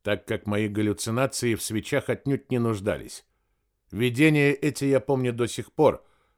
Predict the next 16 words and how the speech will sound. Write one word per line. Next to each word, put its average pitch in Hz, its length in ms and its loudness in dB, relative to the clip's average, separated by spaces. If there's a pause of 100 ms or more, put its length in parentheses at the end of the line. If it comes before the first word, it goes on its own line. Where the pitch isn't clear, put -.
как - 240 -6
помню 123 300 4
все 113 200 -2
остальное. 95 680 -2 (460)
Но 139 120 -2
утомлять 139 580 2
тебя, 131 260 2
будущий 117 460 -2
мой 110 180 -2
читатель, 104 560 -2 (340)
полным 107 340 2
перечнем 110 580 -2
он 131 200 2
их 120 140 -6
не 127 80 -4
стану, 73 440 -8